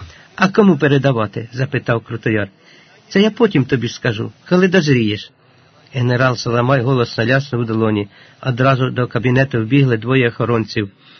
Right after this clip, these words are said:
«Відправте його до музичного храму», наказав генерал.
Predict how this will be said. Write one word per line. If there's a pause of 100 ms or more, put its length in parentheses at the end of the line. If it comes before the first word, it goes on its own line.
(420)
«Відправте
його
до
музичного
храму», (300)
наказав
генерал.